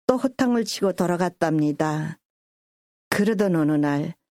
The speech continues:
정말 늑대가 나타났어요. 그리고 양들을 막 잡아먹는 거예요. 소녀는 너무 놀라서 소리쳤어요.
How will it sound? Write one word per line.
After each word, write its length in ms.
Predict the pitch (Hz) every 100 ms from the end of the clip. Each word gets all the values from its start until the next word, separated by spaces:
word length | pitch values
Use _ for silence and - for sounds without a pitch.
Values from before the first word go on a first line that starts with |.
| _ _ _
정말 640 | 135 147 175 196 214 214
늑대가 480 | 180 180 - 262 247
나타났어요. 1120 | 208 170 170 156 151 143 - 143 135 143 170 - _ _ _ _ _ _ _ -
그리고 460 | 180 170 165 151
양들을 640 | 160 147 156 151 151 147 160 _ _ _ -
막 420 | 123 135 - -
잡아먹는 640 | 180 180 180 180 180 175
거예요. 500 | 170 160 147 147 147 196 - _ _ _ _ _ _ _ _ _ _ -
소녀는 600 | - 247 254 247 240 196
너무 420 | 160 175 180 190
놀라서 640 | 156 160 160 151 - 147 160 - -
소리쳤어요. 1120 | - 254 247 - 185 - 156 139 135 139